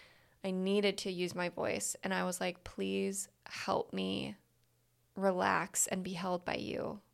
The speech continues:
Please help me get out of my own way." And as I said that, I cried more. And I cried in a way that was so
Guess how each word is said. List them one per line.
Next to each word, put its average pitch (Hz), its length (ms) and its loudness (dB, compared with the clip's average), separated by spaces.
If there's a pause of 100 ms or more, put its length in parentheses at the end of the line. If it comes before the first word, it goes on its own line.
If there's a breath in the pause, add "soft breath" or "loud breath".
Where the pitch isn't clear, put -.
Please 208 680 0
help - 280 0
me 190 140 0
get 175 140 0
out 175 140 4
of 185 60 -4
my 180 140 0
own 175 160 -2
way." 175 200 2
And - 120 -2
as 202 220 6
I 220 60 6
said 196 300 0
that, 208 300 10
I 185 100 4
cried 170 520 2
more. 180 480 0 (500 loud breath)
And 196 100 6
I 185 100 10
cried 196 640 8
in 196 120 2
a 190 80 4
way 190 220 4
that 185 160 4
was 185 360 2 (220)
so 196 680 6